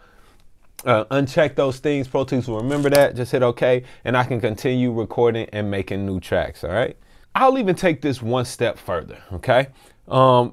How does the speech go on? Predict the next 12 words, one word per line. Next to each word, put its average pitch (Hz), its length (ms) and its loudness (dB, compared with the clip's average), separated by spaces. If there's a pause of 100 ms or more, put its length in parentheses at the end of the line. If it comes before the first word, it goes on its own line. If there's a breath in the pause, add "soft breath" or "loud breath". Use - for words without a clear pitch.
before 220 400 6
you 247 120 -2
start 190 280 0
recording 156 460 0
and 110 120 -6
import 139 440 -2
your 120 100 2
beat, 123 380 0 (300)
if 147 140 4
you 240 120 0
wanna 233 320 2
add 139 400 4